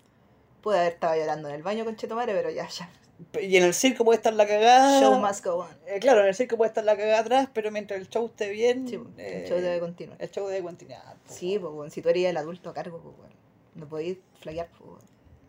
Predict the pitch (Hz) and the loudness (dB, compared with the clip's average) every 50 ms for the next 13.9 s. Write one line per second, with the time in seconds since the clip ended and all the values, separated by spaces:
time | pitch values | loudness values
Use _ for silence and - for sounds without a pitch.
0 | _ _ _ _ _ _ _ 170 - - 185 190 170 156 147 151 170 165 - - | _ _ _ _ _ _ _ -14 -12 -10 -8 -6 -6 -6 -8 -10 -10 -12 -16 -20
1 | - - - _ _ _ _ _ _ _ _ _ _ _ _ _ _ _ _ - | -20 -20 -20 _ _ _ _ _ _ _ _ _ _ _ _ _ _ _ _ -20
2 | 160 - _ - 180 170 170 - - 165 160 160 - 233 220 208 185 180 180 - | -20 -18 _ -4 -2 -2 -2 -4 -8 -12 -12 -12 -12 -10 -8 -6 -6 -6 -8 -10
3 | - 180 - - 170 165 170 - 196 165 - 165 - 165 202 196 208 254 247 202 | -12 -12 -12 -12 -12 -10 -10 -8 -8 -8 -8 -8 -6 -8 -8 -6 -6 -4 -4 -4
4 | 226 226 - _ - 175 180 180 175 175 180 208 - _ _ _ _ _ _ _ | -6 -8 -12 _ -12 -10 -8 -8 -6 -8 -8 -8 -10 _ _ _ _ _ _ _
5 | _ _ _ _ _ _ - 147 165 170 180 208 208 226 226 247 262 277 294 302 | _ _ _ _ _ _ -8 -4 -4 -4 -4 -2 -2 -2 0 0 0 0 0 -2
6 | 277 - 277 269 285 294 - 247 240 - 466 330 294 269 254 - 190 196 202 214 | -2 0 0 0 0 0 0 -2 -4 -10 -12 -12 -12 -12 -8 -6 -4 -2 -2 -2
7 | 226 240 233 240 262 262 262 - 233 233 269 262 254 - _ _ _ _ _ _ | -2 -2 -4 -2 -4 -4 -4 -6 -8 -8 -8 -8 -12 -16 _ _ _ _ _ _
8 | _ _ _ - - _ _ _ _ _ - 196 180 180 180 180 175 180 180 170 | _ _ _ -20 -20 _ _ _ _ _ -8 -4 -4 -2 -2 0 0 0 0 0
9 | 170 170 165 165 160 156 - - - - - - - _ - - _ _ _ _ | -2 -2 -2 -4 -6 -10 -10 -12 -16 -18 -20 -20 -20 _ -20 -20 _ _ _ _
10 | - - - - - _ _ _ _ _ _ _ _ _ _ _ _ _ - 185 | -6 -4 -4 -4 -6 _ _ _ _ _ _ _ _ _ _ _ _ _ -6 -4
11 | 185 185 180 175 185 196 190 202 196 208 220 240 233 - 247 254 - 269 240 233 | -4 -4 -4 -6 -6 -8 -8 -8 -8 -6 -8 -6 -6 -6 -6 -6 -8 -12 -12 -10
12 | 240 240 240 226 226 220 220 220 - 107 202 208 202 202 202 - - 220 240 233 | -8 -6 -4 -4 -6 -6 -8 -10 -12 -12 -14 -14 -14 -14 -14 -12 -10 -10 -10 -10
13 | 254 233 220 214 220 220 220 214 214 - - 233 - - - - _ _ | -10 -10 -10 -10 -12 -12 -14 -14 -16 -16 -16 -18 -20 -20 -20 -20 _ _